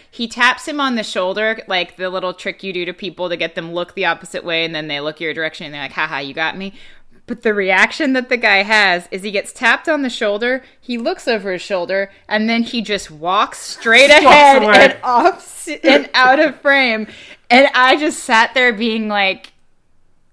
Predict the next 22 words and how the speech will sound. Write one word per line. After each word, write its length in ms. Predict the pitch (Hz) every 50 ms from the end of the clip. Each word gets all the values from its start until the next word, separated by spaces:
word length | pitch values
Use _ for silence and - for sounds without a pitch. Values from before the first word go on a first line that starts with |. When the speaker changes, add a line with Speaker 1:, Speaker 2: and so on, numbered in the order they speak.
| _ _ _ - 214
Speaker 1:
"Did 160 | - 247 247 247
an 140 | 240 233 - - -
alien 600 | 214 190 190 202 208 233 262 277 294 311 311 311
make 180 | 330 339 330 -
him 160 | 370 359 339
do 220 | 339 349 359 349
that?" 240 | 381 403 440 440 -
That 240 | 254 294 311 339 381
has 200 | 392 453 392 -
never 540 | 349 349 349 285 330 349 349 392 403 403 320
been 260 | 330 330 330 330 320
the 100 | 320 311
reaction 680 | 302 294 262 254 247 247 262 - - - 330 240 233
of 100 | 240 233 233 202 - -
anyone 420 | 254 285 294 311 330 359 370 359 339
who's 160 | 330 311 302
been 120 | - 285 269
tapped 260 | - 269 254 254 269
on 80 | 254 240
the 80 | 240
shoulder 320 | 233 - 247 226 214 208 202
ever. 360 | 208 214 202 190 185 180